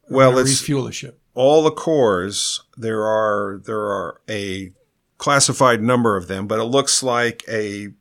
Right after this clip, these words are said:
Speaker 2: pencil. It, it looks like a coffee cup with pencils in it,
Speaker 1: Okay.
Speaker 2: all, all screwed around. So you pull them out. As you pull them out, you have to basically put them in a protective sheet that, that,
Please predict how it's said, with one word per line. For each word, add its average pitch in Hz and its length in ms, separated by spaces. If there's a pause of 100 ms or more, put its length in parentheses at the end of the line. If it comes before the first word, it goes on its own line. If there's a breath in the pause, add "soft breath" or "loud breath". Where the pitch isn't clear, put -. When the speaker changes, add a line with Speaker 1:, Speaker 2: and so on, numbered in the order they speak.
(160)
Speaker 2:
pencil. 131 600 (360)
It, 117 120 (100)
it 131 60
looks 135 260
like 131 160
a 113 80
coffee 127 360
cup - 300
with 101 180
pencils 123 440
in 80 120
it, - 160
Speaker 1:
Okay. 123 360
Speaker 2:
all, 151 40
all 127 240
screwed 117 340
around. 113 320 (440 loud breath)
So - 180
you 135 180
pull 185 280
them 156 220
out. 110 300 (260 loud breath)
As 131 200
you 131 80
pull 165 260
them 139 180
out, 127 240
you 120 140
have 117 240
to 120 60
basically 113 500
put 127 240
them 113 200
in 107 140
a 95 100
protective 110 580
sheet 131 500
that, 92 260 (240)
that, 87 220